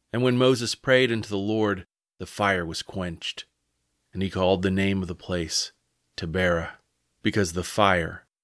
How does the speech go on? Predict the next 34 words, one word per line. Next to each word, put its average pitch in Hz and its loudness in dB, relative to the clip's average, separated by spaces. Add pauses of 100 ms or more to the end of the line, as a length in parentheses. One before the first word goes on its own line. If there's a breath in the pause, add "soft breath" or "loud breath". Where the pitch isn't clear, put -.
(120)
of 95 0
the 87 -2
Lord 110 -2 (320)
burnt 90 -4
among 87 -2
them. 82 -12 (880)
And 117 0
the 120 4
mixed 151 4
multitude 98 0
that 101 4
was 104 4
among 110 2
them 104 0
fell 95 0
a 92 -2
lusting. 90 -2 (580)
And 110 0
the 110 2
children 107 2
of 98 0
Israel 104 2
also 107 0
wept 92 0
again, 92 -2
and 87 -6
said, 90 -4 (840)
"Who 131 2
shall 107 4
give 107 0
us 107 2
flesh 110 0
to - -8
eat?" - -12